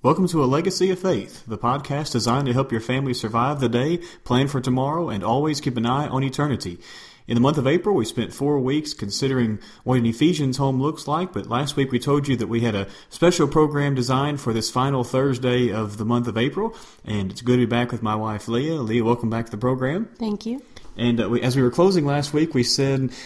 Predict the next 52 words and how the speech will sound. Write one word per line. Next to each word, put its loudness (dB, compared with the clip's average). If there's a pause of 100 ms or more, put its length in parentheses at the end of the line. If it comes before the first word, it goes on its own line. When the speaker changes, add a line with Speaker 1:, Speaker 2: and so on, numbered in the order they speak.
(320)
Speaker 1:
that -2
this 2
was 0
gonna 4
be 4
a, -2 (120)
a -6
very 0
special -2
episode, 2
and -2
we -2
kinda 0
went 0
like, -8
um, -6
uh, -6
I, -6
I -6
don't -6
know -4 (420)
what -4
we're -4
supposed -4
to -6
call -2
this, -2
a -8
special -4
episode. 0 (300)
In 2
fact, 2
as 2
we're 2
recording 2
this, 4
I'm 0
not 0
even 0
sure 2
what 2
we're 0
gonna 0
title -2
this -4
episode. -4
We're -2
gonna -2
figure 2
that 0
out -6
before 2